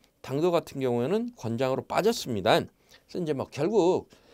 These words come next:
이 국내에서 생산되는 단맛 나는 품목들이 이 안 단 거 없더라. 요런 개념으로 이해하시면 될 것 같아요. 그래서 품목 봤더니 사과, 배, 복숭아, 포도, 감귤, 금감, 단감, 자두 해서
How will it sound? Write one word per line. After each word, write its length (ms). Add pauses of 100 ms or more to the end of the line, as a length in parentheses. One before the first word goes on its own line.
(180)
이 120
국내에서 460
생산되는 720
단맛 320
나는 380
품목들이 720 (420)
이 400
안 160
단 140
거 100
없더라. 480 (360)
요런 260
개념으로 400
이해하시면 420
될 160
것 120
같아요. 400 (360)
그래서 400 (300)
품목 300
봤더니 360
사과, 380
배, 160
복숭아, 560 (840)
포도, 340
감귤, 360
금감, 460
단감, 380
자두 440 (480)
해서 380